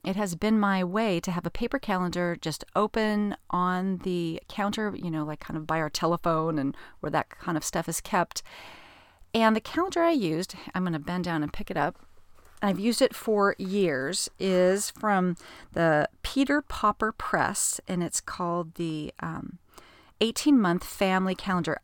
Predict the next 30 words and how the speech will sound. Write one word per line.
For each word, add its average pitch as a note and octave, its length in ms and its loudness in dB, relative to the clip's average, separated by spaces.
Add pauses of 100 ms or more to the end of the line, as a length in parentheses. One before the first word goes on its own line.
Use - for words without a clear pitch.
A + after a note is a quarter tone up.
(140)
This D4 260 0
is B4+ 100 2
the A#3+ 100 6
family A3+ 280 4
calendar. F#3 280 0
The G3+ 200 0
other D4 220 2
one, B3 160 6
it - 60 -2
used A#3+ 160 -2
to - 40 -4
be G#3 60 0
called G3 200 0
the F#3 60 2
mom's F3 400 4
calendar, B2+ 460 -4
and D#3 80 -2
the E3+ 60 0
only F3 160 0
difference D3+ 340 -2
is D3+ 120 -6
that, D3 180 -4 (500)
um, D3 340 -6 (140)
it - 180 -6
already E3+ 220 -2
had E3 220 -6
pre-printed F#3 520 -4
the E3+ 80 -4
word D#3 260 -4
mom D#3 540 0